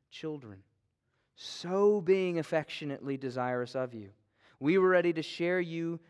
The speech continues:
not only the gospel of God, but also our own selves, because you had become very dear to us."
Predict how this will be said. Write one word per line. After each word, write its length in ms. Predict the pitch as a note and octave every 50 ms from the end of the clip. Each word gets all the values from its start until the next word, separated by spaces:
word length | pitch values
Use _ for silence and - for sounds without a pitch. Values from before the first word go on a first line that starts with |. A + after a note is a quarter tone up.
| _ _
not 340 | - C3+ C#3 D3+ D#3+ E3+ - _
only 360 | - D#3 D#3+ E3 F3 E3+ E3 D#3+
the 140 | D3+ D3+
gospel 480 | C#3 D3 C#3+ C#3 C3 - - - C#3 C3
of 100 | B2 A#2
God, 380 | - A#2+ A2+ G#2+ G#2 G2+ G#2 - _ _ _ _
but 120 | _ B2 -
also 440 | - B2 B2+ B2+ - - C#3+ C3 C3
our 240 | - A#2 A2+ A2+ - A#2
own 460 | A#2+ A2+ A2+ A2 A2 G#2+ G#2+ G#2+ G#2+ _ _ _ _ _ _ _ _ _
selves, 920 | - - - B2 A#2+ A2 G#2+ G2+ G2+ A2 A#2+ _ _ - - - - _ _ _ _ _ _ _ _ _ _ _ _ _ -
because 480 | A#2 A#2+ - - B2 B2 B2 A#2+ A#2+
you 100 | B2 A#2+
had 100 | A#2 A2
become 400 | A2 A2+ A2 - A#2+ A2+ A2 G#2+
very 440 | G#2+ A2+ A2+ A2+ A2 G#2+ G#2+ G#2 G#2 _ _ _ _ _ _ _ A2
dear 400 | G#2+ A2+ A2 G#2+ G#2 G#2 G2 F#2+ - _ _ _ _ _ _
to 340 | - - D3 C3+ A#2+ A2+ - -
us." 440 | G#2 G#2 - _ _ _ _ _